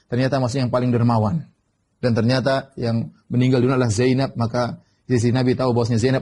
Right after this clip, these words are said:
adalah wanita yang sangat dermawan. Dan Zainab bintu Jahshin adalah wanita yang sangat dicintai oleh Nabi sallallahu alaihi wasallam. Maka dalam riwayat Aisyah, kalau tidak sa-, saya tidak salah ingat, Aisyah mengatakan, "Wa hiya allati tusamini." Dialah istri Nabi yang menyaingiku dalam kecintaan kepada Nabi, kecintaan Nabi kepadaku. Jadi Nabi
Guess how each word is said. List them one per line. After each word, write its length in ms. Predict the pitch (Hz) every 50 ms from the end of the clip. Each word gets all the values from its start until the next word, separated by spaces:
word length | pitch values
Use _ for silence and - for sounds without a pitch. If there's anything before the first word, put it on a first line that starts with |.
| 123 120
adalah 160 | 117 113 113
wanita 320 | 117 120 131 127 - 135
yang 160 | 123 113 113
sangat 320 | 110 120 123 143 165 160 - _ _ _ _ _ _
dermawan. 640 | - 120 117 113 110 104 98 98 95 90 170 170 - - _ _ _ _ _ _ _ _
Dan 240 | - 147 170 165 180
Zainab 240 | 220 254 254 254
bintu 240 | 202 226 214 196 233
Jahshin 400 | 202 285 302 254 - 269 254 254
adalah 240 | 240 247 262 247 240
wanita 320 | 247 262 311 349 - 339
yang 80 | 294 226
sangat 240 | 254 311 320 302 262
dicintai 320 | - 254 233 226 240 214
oleh 80 | 214 214
Nabi 160 | 208 190 180
sallallahu 160 | 180 180 175
alaihi 160 | 156 - 151
wasallam. 120 | 151 156 190 180
Maka 80 | 220 220 208
dalam 140 | 202 202 190
riwayat 240 | 185 196 226 220 202 208 208 -
Aisyah, 240 | 185 196 208 - 208
kalau 140 | 185 170 170
tidak 120 | 170 170 -
sa-, 80 | 196 170
saya 160 | 139 175 180
tidak 160 | 165 175 156
salah 160 | - 165 165
ingat, 240 | 180 185 208 190 -
Aisyah 240 | 170 175 175 190 175
mengatakan, 400 | 170 160 160 165 185 180 175 190
"Wa 160 | 180 190 208
hiya 160 | 185 220 220
allati 320 | 214 220 226 214 - 233 208
tusamini." 800 | 226 226 180 - 220 214 214 226 269 262 226 170 135 110 101 - - - _ _ - _
Dialah 640 | _ 135 156 214 254 262 262 240 175 - - - - _ _ _ _ _ _ _ _ _ _ _
istri 320 | - 190 170 - 208 202 202
Nabi 320 | 226 240 214 233 226 220
yang 80 | 214 208
menyaingiku 560 | 208 208 214 220 220 226 269 262 - 220 190
dalam 240 | 196 190 180 170 190
kecintaan 480 | 180 - 180 170 226 202 196 165 151
kepada 240 | 160 143 160 156 156
Nabi, 320 | 156 156 147 143 147 135 135 - _ -
kecintaan 400 | 147 - - 139 127 - 143 139
Nabi 320 | 147 147 135 131 113 117
kepadaku. 320 | 107 110 101 107 - -
Jadi 160 | 117 123 139 143
Nabi 180 | 160 165 165